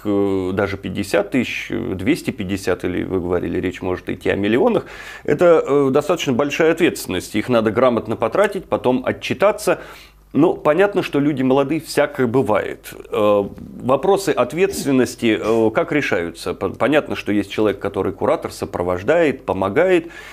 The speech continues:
Э, но в то же время, если что-то не получилось, э, как эти проблемы решать? Или таких случаев не происходит?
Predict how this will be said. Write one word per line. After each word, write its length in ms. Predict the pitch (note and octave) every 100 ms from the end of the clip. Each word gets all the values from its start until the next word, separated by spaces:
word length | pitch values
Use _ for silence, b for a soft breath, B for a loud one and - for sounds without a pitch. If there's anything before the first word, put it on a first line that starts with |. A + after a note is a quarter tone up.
| B B -
Э, 40 | -
но 920 | B2+ B2 A#2+ A2+ D#2 G#1 F#2 F3+ -
в 160 | -
то 160 | - D#3+
же 120 | A#2
время, 280 | G#2+ C3+ C#3+
если 260 | G#2+ B2+ A#2+
что-то 280 | - B2+ B2
не 120 | G#2+
получилось, 880 | G#2+ A2 A2+ - F3+ D#3+ - - -
э, 380 | - - F#2 F#2
как 200 | G#2+ B2
эти 120 | B2
проблемы 460 | G#2 G2 F#2 F#2 E2+
решать? 400 | D#2+ - - -
Или 140 | B2+
таких 280 | C3+ C3+ A#2+
случаев 440 | - G#2+ - F2 -
не 100 | G2+
происходит? 580 | G2+ G2+ - - -